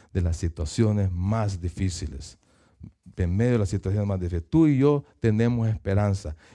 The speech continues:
Y es en Jesús. Y es segura, es indestructible,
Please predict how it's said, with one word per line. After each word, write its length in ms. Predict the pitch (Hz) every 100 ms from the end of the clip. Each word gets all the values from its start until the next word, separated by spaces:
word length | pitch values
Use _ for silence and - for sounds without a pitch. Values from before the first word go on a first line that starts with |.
| -
Y 220 | 104 113
es 340 | 175 170 - _
en 140 | - 87
Jesús. 680 | 90 78 143 117 80 - - _ _ _ _
Y 240 | 110 107
es 140 | 147 143
segura, 680 | - 110 131 202 190 175 156 -
es 200 | 123 -
indestructible, 1040 | 123 104 95 - 92 - 214 196 185 175